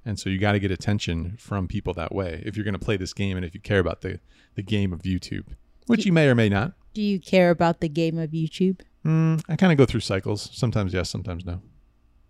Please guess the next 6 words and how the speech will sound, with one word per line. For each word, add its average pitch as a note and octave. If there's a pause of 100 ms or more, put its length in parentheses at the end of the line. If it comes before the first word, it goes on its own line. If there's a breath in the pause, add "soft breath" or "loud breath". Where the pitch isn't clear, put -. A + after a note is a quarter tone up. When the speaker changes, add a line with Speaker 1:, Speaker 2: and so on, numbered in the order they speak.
(560)
Speaker 2:
Okay. C#4+ (760)
Okay, A#3
so - (320)
shall A3
we A3+
read? A#3